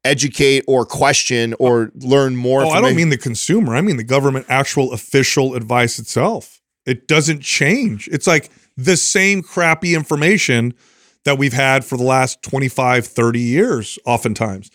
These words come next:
Speaker 2: They only reverse when it becomes so obvious it's ridiculous.
Speaker 1: Or, or if we're in such a, if we,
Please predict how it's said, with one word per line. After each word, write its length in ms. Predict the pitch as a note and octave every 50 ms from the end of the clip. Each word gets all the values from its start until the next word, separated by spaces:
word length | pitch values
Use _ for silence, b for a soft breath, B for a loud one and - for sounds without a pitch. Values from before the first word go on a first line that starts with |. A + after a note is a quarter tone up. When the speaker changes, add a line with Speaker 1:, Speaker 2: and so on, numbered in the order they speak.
| b b b b b
Speaker 2:
They 140 | D#3 D#3+ E3
only 280 | F#3+ A#3+ B3 A3 F#3+ D#3
reverse 680 | C3 C#3 C3+ A#2 D3+ F3+ A3 G3+ D#3+ D#3+ D#3 - - b b b b b b b -
when 100 | C#3+ D#3
it 40 |
becomes 240 | D3+ D3+ E3 E3+ C#3
so 220 | - - D#3 C#3 B2+
obvious 460 | C3 D3 G3 F#3+ D3+ C#3+ C3 - -
it's 160 | B2 - -
ridiculous. 640 | B2 A#2 A#2+ D#3+ G3+ F#3+ G#3 D#3+ B2+ G#2+ - - - -
Speaker 1:
Or, 200 | E3+ F3 D#3+ C#3+
or 380 | - D3+ C#3+ C3+ B2+ B2+ C3+ D3
if 120 | C3 G2+
we're 240 | A#2 C3+ C3 A#2+ A#2
in 120 | A2+ G#2
such 280 | - - C3 A2 - -
a, 160 | A2+ G2+ G2 - - A2
if 160 | G#2+ G#2 -
we, 220 | A#2 A2+ G#2+ G#2